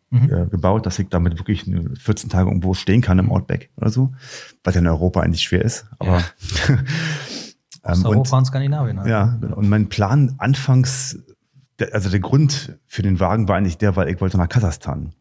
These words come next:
Speaker 1: Mhm.
Speaker 2: Ich weiß nicht warum, weil ich wollte nach Kasachstan. Ich hatte mal n-, n-, eine Doku auf Arte gesehen über Kasachstan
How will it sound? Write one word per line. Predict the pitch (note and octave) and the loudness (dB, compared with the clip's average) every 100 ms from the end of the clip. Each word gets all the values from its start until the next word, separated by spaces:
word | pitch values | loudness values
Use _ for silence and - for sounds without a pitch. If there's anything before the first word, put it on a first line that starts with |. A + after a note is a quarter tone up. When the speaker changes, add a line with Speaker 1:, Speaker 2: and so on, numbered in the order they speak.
| _ | _
Speaker 1:
Mhm. | F#2+ G#2+ B2+ | -12 -8 -6
Speaker 2:
Ich | G2 | -2
weiß | G#2+ F#2+ | -2 0
nicht | F#2 | 0
warum, | G2+ G#2+ | 2 4
weil | F2+ | 2
ich | F2 | 0
wollte | G#2+ | 0
nach | G#2+ | 0
Kasachstan. | A2+ F2+ - E2 | 0 -2 -2 -2
Ich | F2 | 0
hatte | G2+ | 0
mal | G#2+ F#2 | 2 4
n-, | F#2 - G2 - F2 F2+ | 2 0 -4 -6 -8 -8
n-, | - D2 E2+ F#2 F#2 | -8 -6 -4 -4 -2
eine | F#2+ | 0
Doku | G#2 A#2 A2 | 0 -2 -4
auf | G#2+ | -2
Arte | D#2+ F#2+ | -2 0
gesehen | G#2+ G2 G2+ | 2 2 2
über | F#2 | 2
Kasachstan | G#2 G2+ - F#2+ | 2 2 2 2